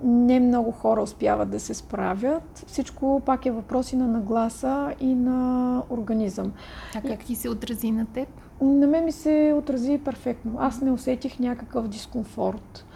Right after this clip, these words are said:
Speaker 1: А, миналата година, в рамките на почти половин година, бях на изцяло вегански режим. Това беше в летните периоди, защото просто исках,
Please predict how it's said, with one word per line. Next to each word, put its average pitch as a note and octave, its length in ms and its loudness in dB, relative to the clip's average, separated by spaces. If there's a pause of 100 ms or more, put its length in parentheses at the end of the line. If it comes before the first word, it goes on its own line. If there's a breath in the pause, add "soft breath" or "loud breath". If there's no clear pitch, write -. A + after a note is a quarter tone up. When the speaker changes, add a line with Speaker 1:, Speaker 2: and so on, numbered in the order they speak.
(580 loud breath)
Speaker 1:
А, B3+ 220 0
миналата C4+ 560 6
година, A#3+ 720 2 (140)
в - 80 -14
рамките A3+ 320 -2
на A3 100 -2
почти - 360 -10
половин A3 360 -4
година, G#3+ 340 -4
бях G#3+ 320 -6
на A#3 160 -2
изцяло A3 340 -4
вегански G#3+ 840 -4 (420 loud breath)
режим. C4 460 -4
Това B3 240 0
беше B3 300 0
в - 100 -10
летните B3 360 0
периоди, C#4 480 0
защото B3 920 -4
просто A3 260 -6
исках, G#3 380 -8